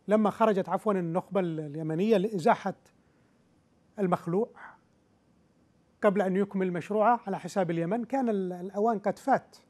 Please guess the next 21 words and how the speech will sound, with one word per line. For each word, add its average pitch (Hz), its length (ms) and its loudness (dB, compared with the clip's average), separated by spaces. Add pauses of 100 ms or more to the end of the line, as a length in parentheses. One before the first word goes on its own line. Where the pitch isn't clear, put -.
(920)
كان 247 180 6
الرجل 202 320 2
قد 156 260 -2 (720)
بنى 214 260 6
دولته 180 640 0 (320)
الصغيرة 180 640 2 (240)
داخل 196 260 0
الدولة 170 420 0 (1300)
وأحرق 240 840 4
سمعة 202 380 0
المعارضة 180 500 0
ال-، 165 180 -2
السياسية 180 920 -4 (720)
واستحوذ 220 520 0
على 196 160 2
القبيلة 190 420 0
التي 190 300 -2
حمته 196 400 -4
فيما 175 280 -4
بعد. 175 280 0 (1800)
يعني 233 420 0